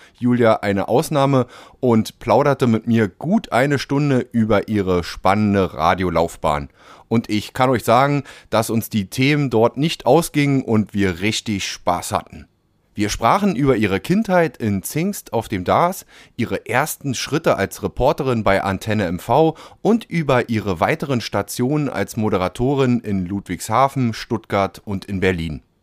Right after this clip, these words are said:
Außerdem sprach ich Julia auf ihren Faible für Stars und Sternchen an. Wir sprachen über ihr Playboy-Shooting zweitausenddreizehn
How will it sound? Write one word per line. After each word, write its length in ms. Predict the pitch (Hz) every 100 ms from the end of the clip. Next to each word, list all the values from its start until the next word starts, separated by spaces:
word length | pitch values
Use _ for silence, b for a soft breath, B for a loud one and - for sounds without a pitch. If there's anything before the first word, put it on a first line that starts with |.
| _ -
Außerdem 420 | 196 208 180 165
sprach 340 | - 127 147
ich 220 | 151 131
Julia 340 | 135 170 165 135
auf 260 | 120 -
ihren 300 | 123 110 95
Faible 480 | - 110 160 165 147
für 300 | - 110 98
Stars 400 | - - 98 120
und 200 | - 92
Sternchen 480 | - 117 170 - 165
an. 300 | 143 151 151 B B B B
Wir 100 | 113
sprachen 420 | 101 - 123 135 123
über 640 | 123 117 107 92 87 98
ihr 160 | 90
Playboy-Shooting 1080 | - 107 110 160 165 147 - 147 - 117 107
zweitausenddreizehn 1200 | - 107 110 107 92 90 90 113 151 - 143